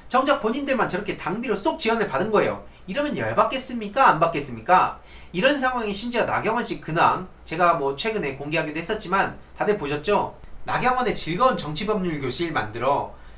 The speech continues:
최근 보도가 됐지만 저는 몇 주 전에 좀 이렇게 제 영상에서 다룬 적이 있습니다.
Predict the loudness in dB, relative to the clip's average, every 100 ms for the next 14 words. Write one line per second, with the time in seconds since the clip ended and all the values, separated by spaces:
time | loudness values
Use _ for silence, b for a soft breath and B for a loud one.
0 | B -8 -2 0 0 2 2 2 0 0
1 | 2 0 -4 -14 -12 -2 0 0 -2 -8
2 | -10 -2 -2 0 -2 0 0 -2 -2 -2
3 | -2 -2 -2 -2 0 0 -2 -4 -6 -4
4 | -2 -2 -4 -4 -2 -2 0 0 -4